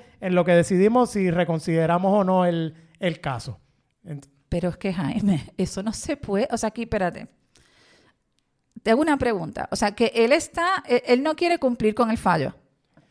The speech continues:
Speaker 1: Pues mira, eh,
Speaker 2: Estamos hablando del,
Speaker 1: ujú.
Speaker 2: del gobernador de Puerto Rico. O sea, no hay, no se puede denunciar el incumplimiento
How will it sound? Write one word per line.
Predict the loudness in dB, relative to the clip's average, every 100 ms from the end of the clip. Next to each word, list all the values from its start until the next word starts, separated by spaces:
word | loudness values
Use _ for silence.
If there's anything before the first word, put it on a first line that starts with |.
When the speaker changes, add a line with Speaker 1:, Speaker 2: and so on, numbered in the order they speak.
| _ _ -8
Speaker 1:
Pues | -4
mira, | -4 -6 -12
eh, | -16 -16 -8 -2
Speaker 2:
Estamos | 0 4
hablando | 4 4 4
del, | 4 2
Speaker 1:
ujú. |
Speaker 2:
del | 2
gobernador | 4 4 4 4 4
de | 4
Puerto | 2 2
Rico. | -2 -4
O | -2
sea, | -2 0
no | 2 4
hay, | 2 -2 -6
no | -4 0 0 0
se | 0 0
puede | 2 2 2 0 0
denunciar | 0 0 0 -2 -2 0
el | 2
incumplimiento | 0 -2 -2 0 -2 0 0 -2 0 2 2 2